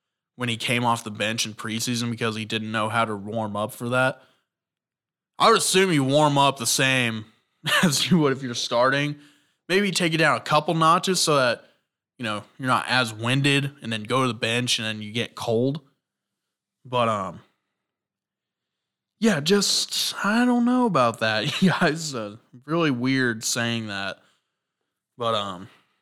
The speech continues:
yeah, Warriors take it one twenty-three, one oh nine, and that was a really good matchup from what I saw. And it was just, uh, I don't know.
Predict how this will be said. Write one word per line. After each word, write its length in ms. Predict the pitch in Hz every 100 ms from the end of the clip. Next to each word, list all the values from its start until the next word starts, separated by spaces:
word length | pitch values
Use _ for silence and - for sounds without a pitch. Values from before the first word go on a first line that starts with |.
| _ _ _ _ _ _ _ _ _
yeah, 160 | 156 143
Warriors 420 | 123 165 185 165
take 180 | - 160
it 80 | 139
one 180 | 139 135
twenty-three, 480 | 147 131 120 131
one 200 | 123 120
oh 80 | 117
nine, 580 | 107 110 113 110 104 95 - _ _ _ _ _ _
and 300 | 110 107 107
that 160 | 110 113
was 360 | 107 104 101 - _ _ _ _ -
a 60 |
really 320 | 110 117 113
good 300 | 110 107 104 107 _ _ _
matchup 480 | 110 110 117 113 104 - _
from 180 | - 113
what 100 | 107
I 120 | 107
saw. 420 | - 117 110 107 - _ _ _ _ _ _ _ _ _ _
And 200 | - 110
it 40 | 113
was 180 | 123 113
just, 380 | 131 113 -
uh, 340 | 123 107 104 104 - _ _ _ _ _ _ -
I 180 | 104 120
don't 180 | 175
know. 500 | 202 240 247 226 202